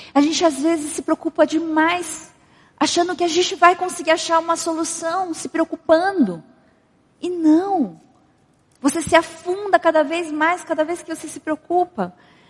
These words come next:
Confia em Deus. Confia em Deus. Caminha com Ele. E deixa Ele ensinar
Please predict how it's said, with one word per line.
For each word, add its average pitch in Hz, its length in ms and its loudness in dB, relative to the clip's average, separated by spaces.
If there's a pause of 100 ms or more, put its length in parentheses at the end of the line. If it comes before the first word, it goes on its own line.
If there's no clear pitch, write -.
(100)
Confia 311 920 0
em 196 160 -4
Deus. 156 760 -10 (920)
Confia 320 680 2
em 320 120 0
Deus. 254 840 -2
Caminha 330 380 2
com 320 260 -4
Ele. 285 580 2 (960)
E 247 60 0
deixa 370 340 2
Ele 339 160 2
ensinar 302 1040 -2